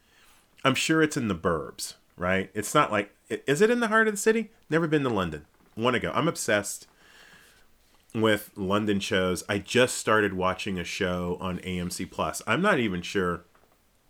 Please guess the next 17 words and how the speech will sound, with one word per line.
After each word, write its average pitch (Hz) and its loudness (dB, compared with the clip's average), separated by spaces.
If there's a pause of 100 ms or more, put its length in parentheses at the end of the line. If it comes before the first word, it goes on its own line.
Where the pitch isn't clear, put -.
(580)
if 117 -4
I've 107 0
ever 104 2
done 95 -2 (640)
a 110 2
non-commercial 101 0
commercial 87 -4 (880)
for - -4
A 95 -2
M 87 -2
C 87 -6
Plus, - -10 (100)
but - 0
this 101 -2
is 107 -2
my 95 0
first. - -10